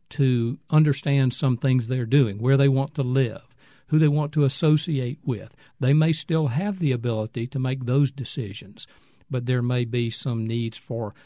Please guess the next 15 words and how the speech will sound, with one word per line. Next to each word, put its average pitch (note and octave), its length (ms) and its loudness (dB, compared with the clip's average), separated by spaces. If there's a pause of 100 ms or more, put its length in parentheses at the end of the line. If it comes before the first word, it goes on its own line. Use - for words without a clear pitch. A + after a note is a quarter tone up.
funding A#2+ 720 2
care, F#2 400 -8
where B2+ 240 2
they're B2+ 180 2
living, A#2+ 360 2
paying A#2+ 320 -2
the A#2+ 60 -2
bill A2+ 300 0
there, F#2 280 -20 (400)
uh, B2 60 -6
and A2 120 -4
that A#2+ 140 -4
sort B2+ 180 -4
of G2 80 -8
thing. G#2+ 280 -12